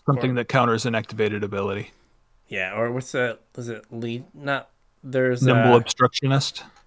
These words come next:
Speaker 2: Yeah, and there's also, like, the one in the blue, like, counter a legendary creature
Speaker 1: Oh,
Speaker 2: or
Speaker 1: yeah, yeah.
Speaker 2: activate
Speaker 1: Ta-,
Speaker 2: ability.
Speaker 1: Tail's End?
Speaker 2: Tail's End. I knew it was something's end.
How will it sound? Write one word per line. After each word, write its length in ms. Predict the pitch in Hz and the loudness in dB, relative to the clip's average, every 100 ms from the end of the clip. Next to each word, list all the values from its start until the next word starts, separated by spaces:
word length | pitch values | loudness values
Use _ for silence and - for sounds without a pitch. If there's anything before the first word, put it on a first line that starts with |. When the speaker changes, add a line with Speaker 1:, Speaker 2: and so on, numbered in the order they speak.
| _ _ | _ _
Speaker 2:
Yeah, 200 | 180 208 | 2 4
and 100 | 170 | 6
there's 180 | 170 170 | 4 4
also, 360 | 185 190 - 175 | 2 2 2 2
like, 220 | 160 156 | 2 0
the 160 | 156 139 | 0 0
one 260 | 131 135 | 0 0
in 60 | 143 | 2
the 120 | 143 | 0
blue, 420 | 127 127 131 135 | -2 0 2 2
like, 260 | 131 120 110 | 2 -2 -4
counter 320 | - 131 131 | -4 -2 0
a 60 | 127 | 0
legendary 420 | 123 131 127 127 | -2 -2 -2 -2
creature 600 | 120 131 123 131 131 127 _ | -2 -6 -2 -2 -2 -4 _
Speaker 1:
Oh, 120 | 151 151 | 6 8
Speaker 2:
or 60 | |
Speaker 1:
yeah, 100 | 151 147 | 10 10
yeah. 100 | 139 | 10
Speaker 2:
activate 140 | 123 120 | 6 4
Speaker 1:
Ta-, 40 | |
Speaker 2:
ability. 280 | 139 123 135 | 4 4 4
Speaker 1:
Tail's 260 | 135 151 151 | 6 6 6
End? 240 | 175 185 - - | 6 4 2 -6
Speaker 2:
Tail's 360 | - 240 220 156 | 6 10 10 8
End. 220 | 131 107 | 2 0
I 40 | 127 | 0
knew 80 | 175 | 0
it 40 | |
was 140 | 143 | 0
something's 360 | - 135 127 110 | 0 0 -2 -4
end. 340 | 110 110 113 | -4 -4 -6